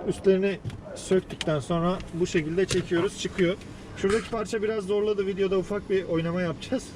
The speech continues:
<laughs> E, şuradaki parça biraz zorladı arkadaşlar. Sonrasında şurada iki tane vidamız var. İki tane de sol tarafta vidamız var.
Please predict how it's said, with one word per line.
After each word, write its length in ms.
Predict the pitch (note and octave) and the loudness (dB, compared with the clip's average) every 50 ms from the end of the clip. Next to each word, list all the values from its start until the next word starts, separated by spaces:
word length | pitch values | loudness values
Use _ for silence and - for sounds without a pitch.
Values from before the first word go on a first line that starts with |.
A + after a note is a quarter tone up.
| - - | -10 -6
<laughs> 480 | E3 D3 D3 C#3+ C#3 C3 C3+ C3+ C3 C3+ | -2 0 2 2 2 2 2 2 2 0
E, 40 | |
şuradaki 400 | C3+ - A3 G#3+ G3 F#3 F3+ - | 0 -2 0 0 2 0 0 0
parça 360 | - G#3 F3+ - - - A3+ B3 - - - - - - - - - - - | -2 -2 -2 -2 0 -2 -4 -4 -6 -12 -16 -16 -16 -16 -16 -16 -8 -2 0
biraz 220 | F#3 F#3 F#3 F#3+ | 2 2 2 2
zorladı 420 | E3+ E3 F3 E3 E3 E3 D#3+ D#3+ D3 | 2 2 4 4 4 2 2 0 0
arkadaşlar. 560 | C3+ B2 - D3 C3 C3+ C3 - - A3 G#3+ - - - - - - - - - - - - - - - - - - - - - - - | -2 -2 -2 -2 -2 -2 -2 -2 -4 -4 -4 -6 -12 -2 0 0 0 0 -4 -8 -10 -8 -10 -10 -8 -8 -8 -8 -8 -8 -10 -10 -12 -4
Sonrasında 680 | - G#3 A#3 C4+ B3+ A#3+ - - G3 F3+ F3+ F#3 G#3+ A3 - - | -2 0 0 0 0 -2 -2 -2 0 0 2 0 0 -2 -6 -12
şurada 320 | - - - B3 A#3+ A#3+ B3 | -10 -6 -4 -2 0 0 0
iki 200 | A3+ - - - | 0 -2 -2 0
tane 320 | C#4 A#3+ G3+ F#3 G3 A3 - - - - - - - - - - - - - - - - - - - - - | 0 2 4 2 2 0 -2 -6 -10 -12 -12 -12 -6 -4 -4 -4 -4 -6 -12 -12 -12 -10 -10 -10 -8 0 4
vidamız 400 | G3+ G3+ G3 G#3+ G#3+ G3+ E3+ C#3+ | 8 10 10 10 10 8 8 8
var. 140 | C#3+ D3+ - - - - - - - - - - - - - - - - - - - - - - - - - - - - - - - - - - - - - - - - - - - - - - - | 6 6 4 0 -8 -14 -14 -14 -12 -10 -10 -10 -8 -8 -4 -2 0 2 2 2 0 2 2 2 4 4 2 2 2 2 0 0 -2 -2 -4 -6 -8 -8 -10 -8 -6 -6 -6 -6 -8 -8 -2 2 4
İki 160 | D#3+ - - | 4 6 6
tane 380 | - F#3 D3 D3 C#3+ D3 F3 F#3 - - - - - - - - | 6 6 6 6 4 2 0 -2 -6 -10 -16 -14 -14 -12 -8 2
de 260 | - C3 C#3+ D#3 E3+ - - - - - - - - - - - - - - - - - - - - - - - - - | 4 6 6 6 4 0 -4 -6 -4 -4 -4 -4 -6 -6 -4 -4 -2 -2 -2 -2 -2 0 0 0 0 -2 -2 -4 -6 -10
sol 300 | - - - D#3+ E3 D3+ | -2 2 4 6 6 4
tarafta 520 | - C#3+ C3+ B2 A#2 A2 - - D3+ D#3+ E3+ F3+ - - - - - - - - - - - - - - - - - - - - - | 4 2 2 2 0 -2 -2 -2 -2 -2 -4 -6 -12 -18 -20 -20 -20 -18 -16 -16 -16 -14 -14 -14 -14 -14 -14 -14 -12 -12 -10 -4 0
vidamız 400 | B2+ B2 A2+ A2+ A#2 A#2 G2 G2+ | 2 2 4 4 2 2 2 0
var. 140 | G2+ E2+ | 0 -2